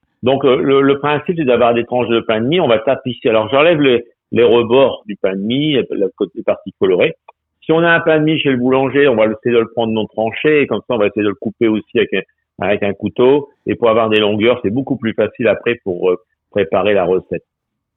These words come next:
L'idée, c'est de, c'est de faire un tapis de, de tranches de pain de mie blanc. On passe un coup, un coup de rouleau, euh, pâtisserie par-dessus pour l'avoir extra plat. Ensuite, on fait une sauce,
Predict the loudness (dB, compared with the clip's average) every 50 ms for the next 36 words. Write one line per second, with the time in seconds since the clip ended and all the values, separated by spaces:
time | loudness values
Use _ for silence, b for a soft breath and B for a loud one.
0 | _ _ -6 -4 -2 0 2 2 0 0 0 -2 -2 0 -2 -2 -4 -6 -8 -6
1 | -6 -6 -2 -2 0 0 0 0 0 0 0 0 -2 -6 -10 -6 -2 0 0 0
2 | 0 -2 -6 _ _ _ _ -20 -8 -4 -4 -4 -4 -6 -8 -6 -4 -4 -2 -2
3 | -4 -4 -4 -4 -4 -4 -4 -2 -2 -2 -4 -4 -4 -2 -2 0 0 -2 -4 -8
4 | _ _ _ _ _ _ _ _ _ _ _ _ _ -8 -4 -2 -2 -2 -2 -2
5 | -4 -4 -2 -2 -2 0 0 0 -2 -4 -4 -4 -4 -2 -2 0 0 2 2 4
6 | 4 4 4 4 2 2 -2 -4 -6 -6 -10 -10 -8 -6 -4 -4 -4 -2 -4 -6
7 | -6 -6 -6 -8 -4 -2 -2 0 0 0 -2 -2 -4 -4 -6 -6 _ -6 -6 -4
8 | -2 -2 -2 -2 -2 -4 _ _ _ _ _ _ _ _ _ _ _ _ _ _
9 | _ -4 -4 -4 -2 -2 -4 -2 0 0 0 0 0 0 -2 -2 -2 0 0 0
10 | 0 0